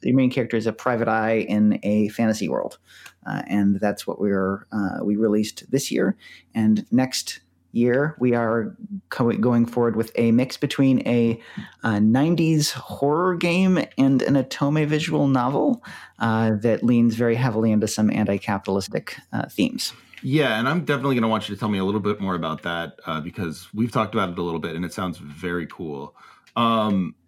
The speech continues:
Speaker 2: so when you say visual novel,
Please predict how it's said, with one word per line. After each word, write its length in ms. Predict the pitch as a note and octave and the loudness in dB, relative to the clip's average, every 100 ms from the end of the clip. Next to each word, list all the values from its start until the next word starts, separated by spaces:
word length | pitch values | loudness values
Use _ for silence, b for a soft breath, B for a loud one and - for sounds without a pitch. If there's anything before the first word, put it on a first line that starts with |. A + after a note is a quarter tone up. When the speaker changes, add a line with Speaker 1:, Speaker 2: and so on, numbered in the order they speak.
| _ | _
Speaker 2:
so 540 | - D#3 D3 C3+ - _ _ _ _ _ _ _ _ _ _ _ _ _ | -4 0 2 0 -4 _ _ _ _ _ _ _ _ _ _ _ _ _
when 140 | C#3+ | 2
you 100 | E3 | 2
say 180 | D#3 G3+ | 2 2
visual 300 | G#3 F#3+ D3+ | 2 2 2
novel, 580 | A#2+ G2+ F2+ F2 D#2+ - | 2 0 -2 -4 -6 -8